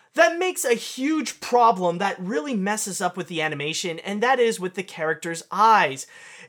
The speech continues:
Uh, honestly, like, now seeing the characters in action, it, it's just really unpleasant just looking at how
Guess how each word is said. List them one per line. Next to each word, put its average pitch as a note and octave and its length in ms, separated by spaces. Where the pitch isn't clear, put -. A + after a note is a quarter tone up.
Uh, B3+ 160
honestly, D#4 540
like, A#3+ 260
now C#4 280
seeing C#4 340
the A#3 80
characters A#3+ 520
in G3 140
action, G#3 600
it, D#4+ 180
it's - 240
just A4 420
really F4 840
unpleasant C#4+ 920
just C#4+ 240
looking G#3+ 680
at C4+ 120
how C4 560